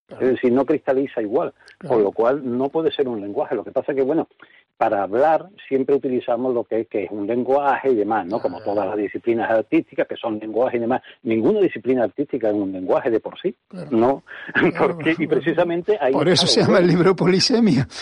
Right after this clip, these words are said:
Speaker 2: <laughs> Claro, el, el
Speaker 1: ¿Sabes quién
Speaker 2: título
Speaker 1: explicaba
Speaker 2: también.
Speaker 1: todo esto muy
Speaker 2: Sí.
Speaker 1: bien? Esto lo explicaba muy bien un tipo que acaba de morir, ¿sabes? Hace unos días. Y, y, y
Speaker 2: Ujú.
Speaker 1: yo, yo lo lamento porque me, me, en fin, me he formado mucho fotográficamente leyendo a Jean-Claude Lemarquis.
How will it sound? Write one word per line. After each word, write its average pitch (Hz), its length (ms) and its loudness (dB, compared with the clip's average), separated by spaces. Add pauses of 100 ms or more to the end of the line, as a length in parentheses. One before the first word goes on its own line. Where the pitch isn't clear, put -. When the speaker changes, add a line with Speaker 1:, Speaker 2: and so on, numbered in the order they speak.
(160)
Speaker 2:
<laughs> 285 680 2
Claro, 175 340 2 (220)
el, 143 100 -2
el 170 60 -8
Speaker 1:
¿Sabes 160 280 4
quién 233 160 0
Speaker 2:
título - 20 4
Speaker 1:
explicaba 170 580 6
Speaker 2:
también. 151 80 4 (120)
Speaker 1:
todo 156 100 6
esto 151 280 0
muy 147 160 0
Speaker 2:
Sí. 135 60 0
Speaker 1:
bien? 175 280 -2
Esto - 220 -10
lo 160 80 -6
explicaba 170 460 -4
muy 160 160 -6
bien 170 120 -2
un 160 140 -4
tipo 156 260 -6
que 156 60 0
acaba 151 340 -2
de 143 80 -4
morir, 139 420 -6
¿sabes? 135 320 -10
Hace 135 180 -12
unos 131 260 -8
días. 123 380 -10
Y, 160 100 -14
y, - 0 - (340)
y 147 40 -2
Speaker 2:
Ujú. 135 180 0
Speaker 1:
yo, 180 160 0
yo 175 180 -2
lo 233 80 2
lamento 196 340 -2
porque 160 240 -8
me, 147 220 -8
me, 143 140 -10
en - 80 -16
fin, 202 180 -6
me 180 100 2
he - 20 -6
formado 170 420 0
mucho 151 240 -6
fotográficamente 139 880 -8
leyendo 135 460 -6
a 131 180 -4
Jean-Claude 131 480 -8
Lemarquis. 123 540 -10